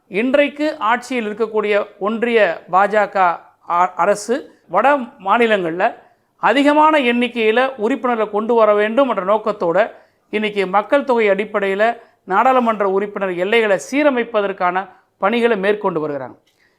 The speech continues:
இதை தான் தவறு அப்படிங்கிறத நம்முடைய மாண்புமிகு தமிழ்நாட்டுடைய முதலமைச்சர் சொல்லி வராங்க. மக்கள் தொகை கட்டுப்படுத்தி எங்களுக்கு தண்டனையா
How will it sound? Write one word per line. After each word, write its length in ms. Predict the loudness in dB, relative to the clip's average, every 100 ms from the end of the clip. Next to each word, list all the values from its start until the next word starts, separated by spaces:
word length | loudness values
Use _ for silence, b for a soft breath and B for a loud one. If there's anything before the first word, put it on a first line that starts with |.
| _
இதை 240 | 0 2
தான் 440 | 4 4 2 -4 _
தவறு 640 | 0 2 4 4 2 -6 -6
அப்படிங்கிறத 460 | -4 -2 -2 0 0
நம்முடைய 320 | -2 -2 0
மாண்புமிகு 420 | 0 -2 -4 -4
தமிழ்நாட்டுடைய 640 | -4 0 0 0 -4 -6
முதலமைச்சர் 680 | -6 -2 -2 -2 -4 -6 -8 -14 _
சொல்லி 300 | -4 0 2
வராங்க. 320 | 2 0 -8 -20 _ _ _ -4
மக்கள் 400 | 0 2 2 2
தொகை 420 | 2 2 2 0
கட்டுப்படுத்தி 840 | -4 -4 -4 -2 -2 -2 -2 -2
எங்களுக்கு 480 | 0 0 2 0 0
தண்டனையா 540 | -2 0 0 -2 0